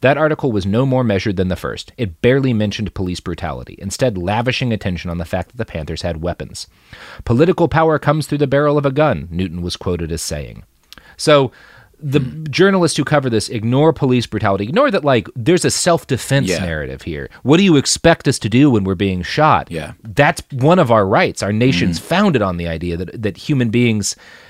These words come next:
Speaker 1: can arm themselves in self-defense.
Speaker 2: Yeah.
Speaker 1: That's what we're doing. They ignore that and they're, "Look at these black men carrying guns. Oh
Speaker 2: Yeah.
Speaker 1: my God."
Speaker 2: <laughs>
Speaker 1: Yeah.
Speaker 2: Yeah.
Speaker 1: <laughs>
Speaker 2: Mm.
Speaker 1: Um, so, on July twenty-sixth, the racist California legislature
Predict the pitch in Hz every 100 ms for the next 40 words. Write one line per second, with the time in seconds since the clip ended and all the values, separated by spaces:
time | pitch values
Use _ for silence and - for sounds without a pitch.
0 | - - - - 135 139 120 110 - 110
1 | 98 90 104 98 107 90 90 - 135 92
2 | - 92 80 - 98 139 - 127 113 113
3 | 117 113 101 110 113 139 143 123 107 131
4 | 107 - - 247 131 147 - 165 202 240
5 | - 247 320 339 392 381 240 226 - 349
6 | 370 370 294 - - - - 131 90 -
7 | - - 95 139 123 - - 190 - 202
8 | - _ _ _ - - 208 196 185 -
9 | 92 85 82 123 131 120 107 95 - _
10 | _ _ _ _ - - 156 131 - _
11 | _ 117 120 123 135 139 147 143 - 208
12 | - - - - 113 110 156 143 139 -
13 | 127 117 120 107 95 117 123 - 127 120
14 | 120